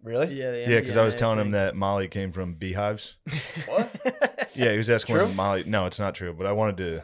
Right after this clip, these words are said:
Speaker 1: Damn.
Speaker 3: He, he,
Speaker 2: It's, like, not,
Speaker 3: I wanted him to
Speaker 2: I don't
Speaker 3: keep
Speaker 2: know.
Speaker 3: that piece of information so that
Speaker 2: Yeah.
Speaker 3: one day
Speaker 1: <laughs>
Speaker 3: he'd be like, "I think it comes from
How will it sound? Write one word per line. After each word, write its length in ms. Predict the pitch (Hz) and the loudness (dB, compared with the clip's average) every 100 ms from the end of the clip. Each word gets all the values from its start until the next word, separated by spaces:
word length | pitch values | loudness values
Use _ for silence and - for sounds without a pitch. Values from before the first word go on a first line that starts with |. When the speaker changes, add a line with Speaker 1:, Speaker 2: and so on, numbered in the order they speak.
| - | -8
Speaker 1:
Damn. 340 | - - 220 - - | -10 -8 -16 -18 -10
Speaker 3:
He, 120 | 107 | -8
he, 340 | 104 - 123 123 | -6 -2 4 4
Speaker 2:
It's, 240 | 117 110 | 4 4
like, 220 | 233 202 | 4 4
not, 300 | 185 233 262 | 4 4 6
Speaker 3:
I 40 | 123 | 8
wanted 200 | 160 147 | 8 8
him 80 | 120 | 6
to 100 | 147 | 4
Speaker 2:
I 60 | |
don't 80 | 143 | 2
Speaker 3:
keep 80 | 131 | 2
Speaker 2:
know. 80 | 123 | 4
Speaker 3:
that 180 | 117 | 2
piece 240 | 107 110 95 | 2 -4 -4
of 80 | 95 | -6
information 640 | 92 90 87 85 - - | -6 -8 -8 -8 -10 -12
so 160 | - 92 | -8 -4
that 120 | 90 | -2
Speaker 2:
Yeah. 60 | 92 | 2
Speaker 3:
one 220 | 107 107 | 2 4
day 280 | 101 87 78 | 4 4 4
Speaker 1:
<laughs> 1120 | 381 - 359 359 339 - 320 - - _ - | 2 2 -4 -4 -6 -6 -12 -10 -14 _ -14
Speaker 3:
he'd 80 | 104 | -4
be 60 | |
like, 160 | 98 85 | -2 -2
"I 80 | 87 | -4
think 260 | - - | -6 -8
it 80 | - | -8
comes 200 | - 85 | -12 -12
from 160 | - | -12